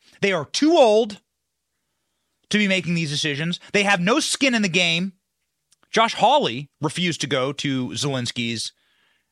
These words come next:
uh, little speech, pandering, panhandling there at Congress,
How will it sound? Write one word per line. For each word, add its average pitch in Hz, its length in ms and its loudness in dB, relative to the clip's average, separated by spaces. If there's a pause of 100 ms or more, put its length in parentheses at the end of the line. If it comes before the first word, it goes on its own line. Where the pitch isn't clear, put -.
(160)
uh, 101 400 -6
little 120 160 -6
speech, - 580 -6
pandering, 139 680 -6 (140)
panhandling 127 800 -4 (420)
there 127 340 -4
at 120 280 -6 (320)
Congress, 143 520 -6